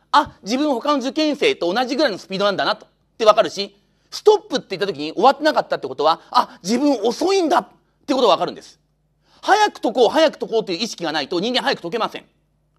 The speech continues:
そういった意味もあるので、ウェブの方も絶対に止めないでやってください。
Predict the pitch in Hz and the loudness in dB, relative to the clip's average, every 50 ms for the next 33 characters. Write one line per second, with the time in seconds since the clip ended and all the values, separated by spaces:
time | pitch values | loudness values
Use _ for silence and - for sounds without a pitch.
0 | _ _ _ _ _ _ _ _ _ _ _ _ _ _ _ _ _ - - 381 | _ _ _ _ _ _ _ _ _ _ _ _ _ _ _ _ _ -2 0 0
1 | 381 392 392 - - 339 330 302 240 214 185 151 139 151 170 170 - _ _ _ | 2 2 -2 -2 -2 0 0 0 0 0 -2 -2 -2 -4 -4 -6 -8 _ _ _
2 | - 202 240 262 330 359 359 277 311 311 269 208 185 190 190 - - - 254 240 | 2 2 4 4 2 0 2 0 2 2 4 2 2 -2 -4 -6 -2 -2 -2 -2
3 | _ _ - 359 359 330 339 - - 302 330 392 392 381 349 277 202 208 165 - | _ _ 0 2 2 0 -4 -4 -4 -2 -2 0 0 0 0 0 0 0 -4 -4
4 | - 117 110 95 110 87 | -6 -12 -12 -12 -12 -16